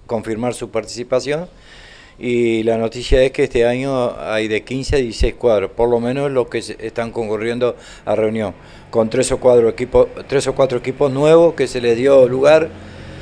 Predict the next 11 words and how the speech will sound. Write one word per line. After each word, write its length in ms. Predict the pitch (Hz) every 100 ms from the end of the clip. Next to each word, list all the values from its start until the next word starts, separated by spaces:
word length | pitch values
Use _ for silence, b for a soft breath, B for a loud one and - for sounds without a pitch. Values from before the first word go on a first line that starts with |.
| B -
Este, 600 | 120 - 117 113 113 -
ahora 260 | 120 120 139
estamos 320 | 143 143 139
en, 140 | 135
en 600 | 131 131 123 123 123 135
las 120 | 127
tratativas 500 | - 135 139 131 151 147
del 80 |
tema 280 | 160 156 143
cancha, 380 | 156 147 156 156
que, 400 | 165 160 151 131